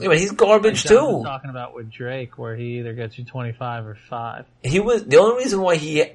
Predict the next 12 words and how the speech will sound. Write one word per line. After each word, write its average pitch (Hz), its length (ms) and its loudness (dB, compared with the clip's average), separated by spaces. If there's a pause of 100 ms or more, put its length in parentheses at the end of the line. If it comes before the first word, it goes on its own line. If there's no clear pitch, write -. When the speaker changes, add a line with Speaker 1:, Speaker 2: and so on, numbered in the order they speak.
Speaker 1:
had 123 160 4
anything 143 460 0
two 135 140 -6
weeks 139 300 -4
ago 98 320 4
was 101 140 0
because 110 240 -2
he 104 80 -4
scored 107 420 2
two 131 280 -6
close 117 360 2
touchdowns. 78 640 -4